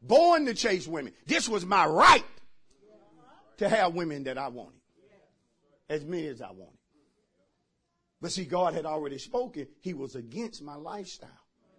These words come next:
Listen, didn't matter how good I was at it. I'm trying to close. I said, didn't matter how good I was at it.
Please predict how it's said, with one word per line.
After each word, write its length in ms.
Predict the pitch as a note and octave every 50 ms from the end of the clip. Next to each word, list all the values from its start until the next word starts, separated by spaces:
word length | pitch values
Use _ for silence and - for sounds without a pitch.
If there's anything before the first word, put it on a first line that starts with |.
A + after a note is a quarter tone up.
| _ _ _ _ _ _ -
Listen, 260 | B3 B3+ - F#3 F3
didn't 160 | G3 B3+ B3
matter 200 | A#3 A3+ G#3 F#3+
how 120 | F3+ F#3+ E3+
good 300 | D3+ D3+ G3 B3 B3 A#3
I 100 | D#3+ C#3+
was 320 | C3+ C3+ B2+ A#2 G#2 A2
at 140 | A2 - -
it. 100 | - _ _ _ _ _ _ _ _ _ _ _ _ _ _ _ _ _ _ _ G3 A#3 D4+ F#4+ G4 E4 C4+ B3+ B3 _ _ _ _ _ _ _ C#3+ D4 D4 E4 F#4 F4+ _ _ _ _ _ _ _ -
I'm 100 | A3+ A#3+
trying 240 | - C4 A3+ A3+ A#3
to 60 | A#3
close. 160 | - B3+ A3+
I 60 | A#3 B3+
said, 180 | - C#4+ C#4
didn't 140 | C#4+ C4+ C4
matter 160 | C4 B3 A#3+
how 120 | G#3+ A#3+ G#3+
good 320 | E3+ F3+ C#4+ F4 - -
I 100 | A#3 G3+
was 320 | F#3+ G3 F#3 F3 E3 C#3+
at 100 | D#3+ F#3+
it. 120 | A#3+ B3